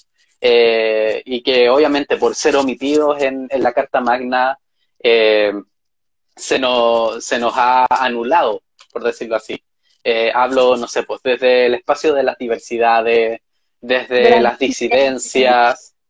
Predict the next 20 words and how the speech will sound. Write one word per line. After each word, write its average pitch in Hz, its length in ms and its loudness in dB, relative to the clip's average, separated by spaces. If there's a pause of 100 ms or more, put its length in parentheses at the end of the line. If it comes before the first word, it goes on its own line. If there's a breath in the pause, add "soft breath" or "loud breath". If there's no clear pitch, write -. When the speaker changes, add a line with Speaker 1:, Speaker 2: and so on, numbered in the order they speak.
(460)
Speaker 1:
eh, 113 680 2 (720)
sí, 147 380 -2
sin 151 280 -2
querer 147 260 2
representar, 127 560 -4
obviamente, 120 440 -4
porque 110 340 -6
no 110 160 -10
es 113 80 -10
ese 110 200 -14
mi 110 100 -14
espacio, 117 580 -4
hablando 113 400 -4
también 113 420 -6
de, 113 480 -4 (340)
desde 113 760 0
las 110 160 0
mujeres, 117 500 -4
por 107 120 -4
ejemplo, 107 680 -6